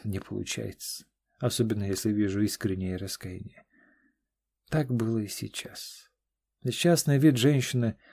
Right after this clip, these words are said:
раздирал моё сердце на части. Я не выдержала, подошла к ней, вытерла большими пальцами слёзы с родного лица, потом поцеловала в обе щёки и крепко-крепко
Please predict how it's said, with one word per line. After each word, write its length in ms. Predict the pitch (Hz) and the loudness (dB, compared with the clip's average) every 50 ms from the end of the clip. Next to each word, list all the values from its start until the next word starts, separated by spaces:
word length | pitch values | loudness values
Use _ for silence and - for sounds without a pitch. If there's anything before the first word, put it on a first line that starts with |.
| - - _ - - _ _ - | -20 -20 _ -20 -20 _ _ 4
раздирал 500 | 135 147 147 131 139 165 156 165 151 143 | 6 6 8 10 10 10 10 10 8 8
моё 220 | 143 143 139 135 | 6 4 4 4
сердце 380 | 127 - - 135 127 - - 123 | 4 2 2 0 0 -2 -4 -4
на 100 | 120 123 | -4 -4
части. 480 | 127 - - 135 127 - - - - 143 | -4 -6 -8 -10 -10 -10 -12 -10 -8 -6
Я 580 | - - - 113 117 120 139 147 139 123 107 - - - - | -6 -4 -4 -4 -2 0 0 0 0 -2 -4 -8 -12 -6 2
не 180 | 120 123 131 131 | 4 6 8 10
выдержала, 600 | 131 143 127 113 110 104 104 104 95 95 95 - - - - - - - - | 10 8 8 6 4 4 2 0 0 0 -2 -4 -8 -16 -20 -20 -20 -4 2
подошла 440 | - 151 135 143 139 - - 156 147 | 4 6 8 8 6 6 4 4 4
к 120 | 135 - 143 | 4 4 4
ней, 280 | 147 147 143 135 120 | 4 4 6 6 6
вытерла 420 | 113 139 143 135 135 127 123 123 120 | 8 6 6 6 6 6 8 8 8
большими 440 | 113 127 127 123 - - 135 131 | 8 8 6 6 6 4 4 2
пальцами 420 | 117 123 123 120 113 - 120 113 113 | 4 2 2 0 0 0 -2 -2 0
слёзы 540 | - - 127 131 131 127 113 113 110 101 - - - - _ _ | 0 4 4 6 6 6 4 4 2 2 0 -6 -16 -20 _ _
с 120 | - - 135 | -2 2 4
родного 420 | 139 135 127 131 139 135 123 120 | 6 6 6 6 6 6 6 8
лица, 420 | 117 123 123 - - - 147 139 127 131 - _ _ _ | 6 6 6 4 0 -2 -2 -4 -6 -10 -14 _ _ _
потом 320 | - 131 127 - 175 165 147 | -6 -4 -2 -2 -2 -2 -4
поцеловала 600 | - - - - - - - 131 147 156 139 135 | -6 -8 -10 -8 -8 -4 -2 -2 -2 -2 -2 -6
в 140 | 135 120 120 | -6 -6 -4
обе 200 | 127 113 110 104 | -4 -2 -2 -2
щёки 460 | - - - 151 139 - - 127 - _ - - _ _ _ _ _ _ _ _ | -2 -2 -4 -4 -6 -8 -12 -14 -14 _ -20 -20 _ _ _ _ _ _ _ _
и 60 | - | -4
крепко-крепко 920 | 139 - 185 202 196 202 - 160 151 - 135 143 143 - - - - 110 | 0 4 4 4 4 2 -2 -6 -2 0 0 0 0 -2 -6 -6 -6 -6